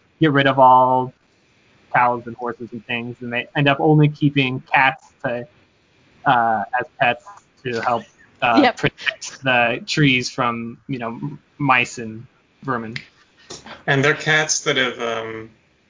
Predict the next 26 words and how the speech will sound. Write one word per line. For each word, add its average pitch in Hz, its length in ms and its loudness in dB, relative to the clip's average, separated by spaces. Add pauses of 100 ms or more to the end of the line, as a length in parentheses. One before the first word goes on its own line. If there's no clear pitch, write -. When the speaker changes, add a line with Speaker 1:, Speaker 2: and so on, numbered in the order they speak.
Speaker 1:
They've 147 160 2
Speaker 3:
been 123 80 -2
Speaker 1:
bred 160 180 4
out 143 180 4
Speaker 3:
bred 143 80 -2
Speaker 1:
of 139 40 2
Speaker 3:
not 131 300 4
Speaker 1:
now. 123 120 2
Speaker 3:
to - 80 -10 (180)
eat, 135 220 -10 (240)
eat 135 280 -10
ca-, - 160 -8
uh, 113 520 -8
birds, 135 480 -4
so - 360 -14
yeah. 147 220 -14 (400)
Speaker 2:
Yeah, 214 100 0
Speaker 1:
Oh, 202 40 6
yeah, 196 120 4
Speaker 2:
I 220 60 0
Speaker 1:
birds 175 240 4
Speaker 2:
remember 196 40 0
Speaker 1:
are 147 60 6
Speaker 2:
that 135 120 2
Speaker 1:
around. 123 80 0
Speaker 2:
now. 175 300 -4